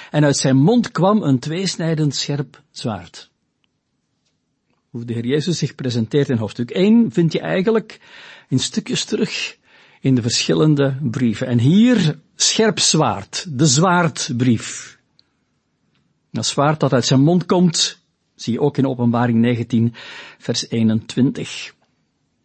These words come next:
Maar zijn zwaard is ook ons zwaard. Of het zwaard van de profeet Jesaja, die zegt, "Hij heeft mijn mond gemaakt als een scherp zwaard."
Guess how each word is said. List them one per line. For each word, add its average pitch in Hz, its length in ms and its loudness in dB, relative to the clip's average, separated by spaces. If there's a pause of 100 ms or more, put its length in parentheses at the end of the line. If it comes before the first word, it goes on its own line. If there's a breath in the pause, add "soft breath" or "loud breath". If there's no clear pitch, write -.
(1120 soft breath)
Maar 135 180 2
zijn 262 320 4
zwaard 127 500 -2
is 151 120 2
ook 165 400 0
ons 233 540 2
zwaard. 113 840 -2 (800)
Of 117 120 -8
het - 140 -4
zwaard 147 340 0
van 160 120 2
de 147 60 4
profeet 160 440 0
Jesaja, 196 580 4
die 175 120 4
zegt, - 580 -2
"Hij 185 220 4
heeft 214 260 2
mijn 165 180 4
mond 220 280 4
gemaakt 196 540 2
als 180 140 2
een 135 140 4
scherp 220 440 -2
zwaard." 131 760 -4